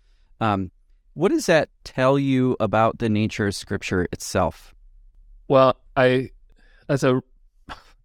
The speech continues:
Speaker 2: that's an awesome question. It's a systemic question. I'm not gonna be able to do it justice because, I mean, this is what has, um,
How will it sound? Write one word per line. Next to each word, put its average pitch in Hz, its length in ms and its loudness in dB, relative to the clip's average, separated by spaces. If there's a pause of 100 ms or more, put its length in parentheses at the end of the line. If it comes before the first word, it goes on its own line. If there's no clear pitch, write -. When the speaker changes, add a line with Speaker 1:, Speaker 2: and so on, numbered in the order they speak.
(120)
Speaker 2:
that's 151 140 -6
an 131 80 -6 (180)
awesome 156 380 4
question. 123 320 -2
It's 120 140 -6
a 123 60 -4
systemic - 580 -2
question. 117 520 0
I'm 123 240 -4
not 143 240 2
gonna 123 280 0 (120)
be 135 100 -2
able 127 140 2
to 120 120 0
do 123 160 -2
it 110 80 -4
justice 123 460 0
because, 117 440 -4 (840)
I - 40 -14
mean, 120 140 -2
this 139 200 0
is 127 300 -2 (640)
what 127 300 0
has, 117 400 -2
um, 107 440 0